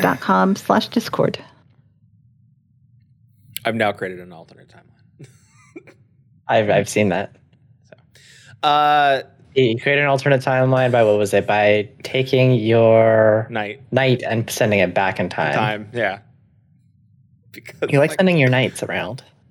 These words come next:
Speaker 2: Yeah. <clears throat> Call me a sucker for, like, a King Arthur knights back in time situation. <laughs> That classic
Speaker 3: Uh,
Speaker 2: tale.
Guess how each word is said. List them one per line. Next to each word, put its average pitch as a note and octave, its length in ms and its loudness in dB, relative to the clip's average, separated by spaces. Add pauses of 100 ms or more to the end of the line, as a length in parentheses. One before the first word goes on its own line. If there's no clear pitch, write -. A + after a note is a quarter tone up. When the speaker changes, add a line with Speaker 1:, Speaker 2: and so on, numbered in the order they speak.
Speaker 2:
Yeah. B2 360 -4 (160)
<clears throat> F3 400 -2 (1120)
Call G3+ 160 2
me G#3 140 6
a F3+ 40 4
sucker D#3 400 0
for, B2 200 -2
like, A2 160 2
a G#2+ 80 0
King A#2 220 -4
Arthur A2 480 -4
knights G2+ 300 -12
back G2+ 260 -2
in G#2 80 -12
time F#2+ 300 -10
situation. G2 560 -14 (420)
<laughs> D4 80 -8 (1900)
That - 280 -6
classic B2+ 640 0
Speaker 3:
Uh, - 60 -20
Speaker 2:
tale. D3 480 -6